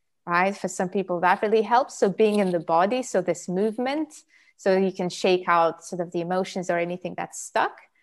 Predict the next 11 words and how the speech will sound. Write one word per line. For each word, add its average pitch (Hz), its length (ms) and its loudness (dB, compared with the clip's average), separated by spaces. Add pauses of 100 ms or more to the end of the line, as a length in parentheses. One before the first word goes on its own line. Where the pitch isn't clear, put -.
(380)
Other 247 300 6
couple 233 300 2
of 214 120 2
things 220 400 0
that 208 180 0
really 226 200 6
help, 214 320 0 (180)
uh, 196 280 0
is 202 140 -4
either 196 540 2 (300)
journaling, 220 560 2